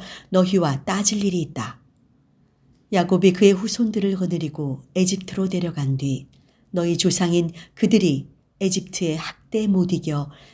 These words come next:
야훼께 울부짖자 야훼께서는 모세와 아론을 보내시어 에집트에서 너희 조상을 이끌어내시어 이곳에 정착시키셨다. 그러나 그들은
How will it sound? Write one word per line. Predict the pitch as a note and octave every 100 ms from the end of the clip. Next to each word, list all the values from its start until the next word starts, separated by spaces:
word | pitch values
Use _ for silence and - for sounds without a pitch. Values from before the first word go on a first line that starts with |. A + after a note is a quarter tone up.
| _
야훼께 | F3+ E3 E3 E3 F3+ E3
울부짖자 | E3 D#3+ F3 - - C#3+ C3+ - _ _ _ _ -
야훼께서는 | F3+ F#3+ F#3 F#3+ G3 F#3+ G#3 G3+ - -
모세와 | G3+ G#3 A3 G3+ G3+
아론을 | D3 F#3 G3+ G3+ G3+
보내시어 | F#3 E3+ D#3+ - B2+ - - _ _ _
에집트에서 | F3+ F3 D3 - D3 - D3 C3+ - -
너희 | - D#3+ F3+
조상을 | F3+ F#3 F3+ F3 F#3 G#3
이끌어내시어 | F3+ - G3+ F#3+ F#3 F#3 F#3 D#3+ D3+ -
이곳에 | G3 F#3 G3 F#3 G3
정착시키셨다. | F#3+ F#3 F#3 G3 - - F3 - C3+ - A2+ - - _ _ _ _ _ - _ -
그러나 | D#3+ D3 C#3
그들은 | F3 D#3+ D#3+ D3+